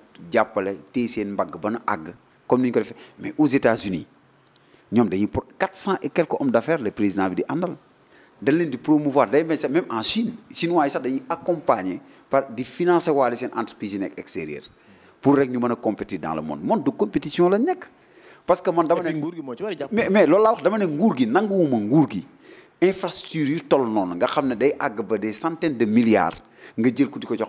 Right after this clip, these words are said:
Speaker 1: ay étrangers bàyyi Sénégalais yi ko mën. Moo tax ku mel ni Abdoulaye Sylla ak ñi mu àndal, c'est le moment que Sénégalais yi jàppale leen, Sénégalais yi jóg boot leen. Et puis Séné-, et puis ñi nekk tamit, dafa am ñenn ñoo xam ne ñooy nekk si suuf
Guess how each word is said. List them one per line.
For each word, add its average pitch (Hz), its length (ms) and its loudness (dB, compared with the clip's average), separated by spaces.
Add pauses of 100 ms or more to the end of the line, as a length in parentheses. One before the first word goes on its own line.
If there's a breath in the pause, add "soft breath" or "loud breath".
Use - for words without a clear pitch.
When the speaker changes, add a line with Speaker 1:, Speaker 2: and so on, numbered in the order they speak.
Speaker 1:
ay 101 160 -6
étrangers 95 400 -8
bàyyi 82 200 -4
Sénégalais 78 420 -4
yi 76 40 -6
ko 73 120 -8
mën. 71 160 -10 (540 soft breath)
Moo - 120 -8
tax 175 180 0
ku - 80 0
mel 120 200 4
ni 104 180 2
Abdoulaye 85 320 -4
Sylla 123 400 -4 (420)
ak - 180 -8
ñi 247 120 2
mu 370 160 -2
àndal, 202 320 -2 (680 soft breath)
c'est - 200 2
le 180 120 4
moment 147 340 2
que 117 140 -4
Sénégalais 117 500 0
yi 110 100 0
jàppale 92 380 -2
leen, 190 240 2 (380 loud breath)
Sénégalais 131 500 2
yi 101 240 -4
jóg 202 160 4 (600 soft breath)
boot 156 340 2
leen. 214 180 2 (680)
Et 147 100 4
puis 190 160 -2
Séné-, 180 280 0
et 160 220 2
puis 185 200 -2
ñi 147 120 -2
nekk 202 300 -4
tamit, 151 220 0
dafa 165 160 0
am 185 120 -4
ñenn 170 140 2
ñoo 117 180 4
xam 98 140 -2
ne 98 60 -2
ñooy 131 160 2
nekk 143 180 -4
si - 60 -14
suuf - 280 -12